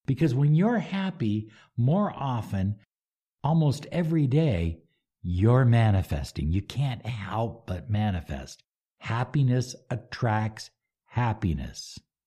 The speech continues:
That's how it works. Likes attract likes. Oh man, that's a lot. I'm out of breath. Hey, we are out of time too, but thank you so much for listening. Visit our website, Law of Attraction Solutions, and claim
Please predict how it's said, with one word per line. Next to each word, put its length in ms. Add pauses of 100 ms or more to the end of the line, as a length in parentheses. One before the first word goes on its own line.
(420)
That's 220
how 180
it 60
works. 520 (420)
Likes 380
attract 420
likes. 500 (680)
Oh 300
man, 260
that's 200
a 40
lot. 340
I'm 180
out 120
of 100
breath. 320 (220)
Hey, 160
we 420
are 420
out 200
of 120
time 420
too, 220
but 180
thank 260
you 80
so 180
much 220
for 140
listening. 500 (280)
Visit 280
our 120
website, 560
Law 220
of 100
Attraction 500
Solutions, 760 (340)
and 240
claim 720